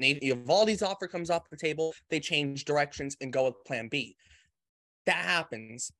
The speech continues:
That happens. Sometimes you're looking at making, the Red Sox had a trade agreed to trade for Colton Wong. Brewers ownership pulls the plug on the trade. You gotta go in a different direction. That's kinda,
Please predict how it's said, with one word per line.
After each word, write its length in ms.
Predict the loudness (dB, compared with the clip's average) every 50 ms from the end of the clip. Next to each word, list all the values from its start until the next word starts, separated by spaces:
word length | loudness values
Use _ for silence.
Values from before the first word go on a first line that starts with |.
| -2
That 80 | 2 2
happens. 300 | 2 2 2 -2 -4 -2
Sometimes 580 | -2 -2 -2 -2 -4 -2 0 0 0 0 0 2
you're 100 | 2 2
looking 200 | 2 2 0 -2
at 80 | -2
making, 200 | -2 -4 -4 -6 -8 _ _ _ -8
the 120 | -2 2
Red 180 | 2 2 2 2
Sox 220 | 2 0 0 2
had 80 | 0 0
a 60 | 0
trade 220 | 0 2 0 0
agreed 360 | 0 -2 -4 -4 -4 -4 -6 -2
to 300 | 2 2 4 4 2 0 -4 -10 -6
trade 220 | -4 -2 -2 -4
for 80 | -6 -14 _ -4
Colton 260 | -2 -2 -2 -2 0
Wong. 320 | 0 2 2 0 -2 -6 -10 _ _ _ _ _ _ _ _ -2
Brewers 280 | 0 2 2 2 2 0 0
ownership 440 | 0 2 2 2 0 0 -2 -2 -2 -4
pulls 280 | -4 -2 0 0 0 0
the 80 | -2
plug 260 | 0 2 2 2 2
on 100 | 2 0
the 60 | -2 -2
trade. 380 | 0 4 4 4 4 4 0 -6 _ _ _ -8
You 100 | -2 0
gotta 180 | 2 2 2 2
go 100 | 2 2
in 60 | 0
a 60 | 0
different 320 | -2 -4 -6 -6 -8 -6
direction. 500 | -4 -2 -2 -2 -4 -8 -14 -14 -16 -20 -20 _ -20 _ _ _ _ _ _ _ _ -16
That's 800 | -6 -2 0 0 0 0 -2 -4 -4 -4 -4 -4 -6 -10 -14 -20 -20 _ _ _ _ _ _ _ _ _ -14
kinda, 380 | -8 -4 -4 0 2 2 2